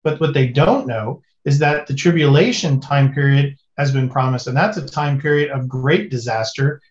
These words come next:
great upheaval, great destruction, great war. Uh, a lot of verses sound nuclear in nature.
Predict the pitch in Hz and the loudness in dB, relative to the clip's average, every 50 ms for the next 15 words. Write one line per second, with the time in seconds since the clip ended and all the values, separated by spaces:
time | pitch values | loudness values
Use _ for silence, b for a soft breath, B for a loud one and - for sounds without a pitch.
0 | _ - 147 156 175 185 185 175 180 - - 151 156 143 156 160 143 139 139 147 | _ -2 2 2 4 4 4 2 0 -4 -4 -4 0 0 2 0 0 0 0 0
1 | 175 180 - - 151 - - - 151 147 147 - - - 156 151 139 131 131 156 | 0 -2 -4 -6 -8 -8 -4 -2 0 0 0 -2 -4 -6 -4 -4 -2 -2 0 0
2 | 165 180 175 147 143 147 151 156 156 160 165 170 170 B B B B B B B | 0 0 -2 0 0 2 4 4 6 6 4 4 0 B B B B B B B
3 | 123 127 127 117 113 110 - _ _ - 131 135 156 180 190 185 143 156 165 180 | -2 -2 -2 -2 -4 -6 -10 _ _ -2 2 2 4 4 4 2 2 2 4 2
4 | 175 - 165 143 139 139 - - 151 143 143 135 131 143 175 180 180 190 180 170 | 2 0 -2 -2 -2 -4 -4 -2 0 0 2 2 4 4 2 2 2 2 2 2
5 | 165 160 151 139 139 143 139 - - 190 220 | 2 2 2 0 0 0 -2 -4 -8 -8 -8